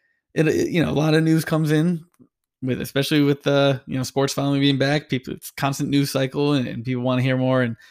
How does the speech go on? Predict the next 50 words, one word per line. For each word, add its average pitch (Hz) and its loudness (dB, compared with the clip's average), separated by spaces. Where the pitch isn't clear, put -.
again, 123 -2
we'll, 127 2
we'll 123 -2
kinda 123 -6
see 131 -6
what 117 -4
the 120 -12
B 117 0
S 117 0
is 113 -2
and 110 -4
we'll, 110 -4
we'll 123 -6
go 113 -2
through 113 -6
each 110 -4
thing 113 -4
and 156 -2
figure 185 4
out, 180 4
you 175 2
know, 135 0
how 135 0
to, 139 0
how 127 0
to 127 0
use 123 0
it, 123 -4
that 120 -4
in 120 -4
news 117 -4
to 117 -6
our 113 -4
advantage, 113 -4
make - -6
the - -6
right - -4
pickups, 165 4
bench 147 0
people 139 4
one 139 4
week, 139 2
start 131 -4
'em 120 -2
another, 120 2
all 131 2
that - -4
fun 120 -4
stuff. 131 -8
So, 123 2